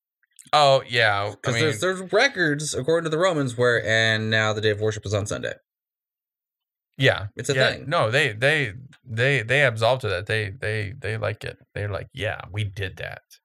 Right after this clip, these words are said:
Speaker 1: That's us." Yeah.
Speaker 2: Mm-hmm. So.
Speaker 1: Yeah. Like, they're happy about it. I should bring that. I should, I should get that one back out so that way I have it down.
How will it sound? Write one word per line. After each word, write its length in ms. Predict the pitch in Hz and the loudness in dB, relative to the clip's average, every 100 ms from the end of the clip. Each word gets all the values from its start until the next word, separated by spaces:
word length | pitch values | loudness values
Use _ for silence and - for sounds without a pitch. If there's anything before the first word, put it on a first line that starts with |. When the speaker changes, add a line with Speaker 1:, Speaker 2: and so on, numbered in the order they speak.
| _ _ _ _ _ _ _ - | _ _ _ _ _ _ _ -8
Speaker 1:
That's 160 | 107 - | -8 -4
us." 540 | - 92 - - - - _ | -2 -2 -4 -12 -14 -20 _
Yeah. 200 | - 101 107 | -8 -4 -2
Speaker 2:
Mm-hmm. 400 | 110 110 151 214 - _ _ _ _ _ - _ _ - - - | -2 -2 -4 -6 -14 _ _ _ _ _ -20 _ _ -14 -14 -6
So. 420 | 95 85 82 95 _ | 0 0 0 -6 _
Speaker 1:
Yeah. 360 | - 117 73 60 - _ | -2 0 0 -2 -12 _
Like, 180 | - 104 | -8 -4
they're 140 | 117 107 | -2 0
happy 300 | 107 107 98 | 0 0 -4
about 300 | 87 73 80 | -2 -4 -4
it. 120 | - - - _ _ _ _ _ - | -8 -14 -20 _ _ _ _ _ -8
I 60 | 113 | -8
should 200 | - 107 | -6 -6
bring 160 | 92 | -8
that. 160 | 82 - - | -8 -12 -10
I 60 | |
should, 220 | 107 - - - | -10 -10 -12 -6
I 100 | 107 | -6
should 180 | 98 | -6
get 140 | 92 92 | -8 -6
that 140 | 87 | -6
one 100 | 87 | -6
back 200 | 82 90 85 | -8 -6 -6
out 180 | 78 - | -8 -10
so 120 | - 85 | -10 -8
that 140 | 82 | -6
way 120 | 87 | -6
I 40 | 101 | -6
have 200 | 110 - | -6 -8
it 100 | - | -10
down. 260 | 92 - | -8 -8